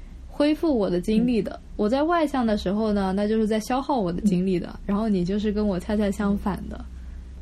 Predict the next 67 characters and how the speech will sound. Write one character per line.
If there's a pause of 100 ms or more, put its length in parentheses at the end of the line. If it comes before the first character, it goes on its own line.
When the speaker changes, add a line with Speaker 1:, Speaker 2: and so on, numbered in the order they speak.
(240)
Speaker 1:
但
别
人
反
而
会
觉
得
我
是
个
外
向
的
人，
你
是
个
内
向
的
人，
就
特
别
的
特
别，
因
为
我
们
是
展
现
出
来
的
一
面。
Speaker 2:
嗯。 (500)
Speaker 1:
就
是 (400)
你
消
耗
能
量
的
那
一
面，
反
倒
是 (240)
被
大
家
很
用
力
的
看
见
了。
Speaker 2:
嗯。 (320)
Speaker 1:
嗯。